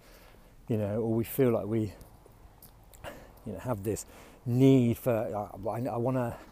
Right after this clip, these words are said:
have an afternoon off, I want a day off, I wanna have a week off or whatever. And you go, "Well, if it's not possible, why not just take ten minutes for yourself?"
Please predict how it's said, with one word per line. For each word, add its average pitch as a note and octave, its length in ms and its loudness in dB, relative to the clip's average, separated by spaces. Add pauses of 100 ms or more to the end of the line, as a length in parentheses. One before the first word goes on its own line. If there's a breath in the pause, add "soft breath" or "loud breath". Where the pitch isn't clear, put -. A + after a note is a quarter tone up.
(580 loud breath)
have C3+ 120 -4
an C3 80 -2
afternoon A#2+ 560 0
off, F2+ 160 -8
I A2 40 -4
want G#2+ 160 -4
a G#2+ 40 -4
day A#2 360 2
off, F#2 280 -8
I A2+ 40 -4
wanna G#2 360 -6
have G#2 240 -6
a G2 40 -6
week B2 320 0
off F2 260 -6
or G2+ 80 -6
whatever. G#2 340 -2
And G2 120 -8
you A2+ 60 -6
go, B2 80 -6
"Well, C3+ 240 -4
if - 120 -12
it's C#3+ 140 -8
not E3 160 -12
possible, B2 520 -8 (840 soft breath)
why B2 100 -4
not B2 140 -4
just - 160 -12
take B2 160 -6
ten B2+ 180 -2
minutes B2+ 280 -4
for A2+ 80 -6
yourself?" F#2 360 -8